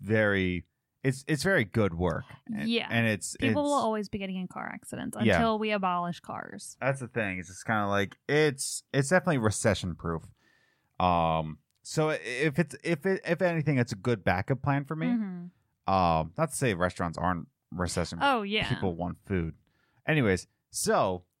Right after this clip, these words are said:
Speaker 1: the, uh, the boutique we wanted to do was, okay, ready? Three,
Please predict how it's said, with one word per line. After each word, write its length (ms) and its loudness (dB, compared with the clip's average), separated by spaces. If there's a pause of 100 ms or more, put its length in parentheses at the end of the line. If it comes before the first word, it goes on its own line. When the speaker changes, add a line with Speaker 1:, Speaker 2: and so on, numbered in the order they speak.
(460)
Speaker 1:
the, 420 0
uh, 320 4
the 120 -4
boutique 420 -4
we 140 2
wanted 260 2
to 80 -8
do 400 -2 (140)
was, 640 0 (100)
okay, 200 -4
ready? 280 -2 (400)
Three, 360 0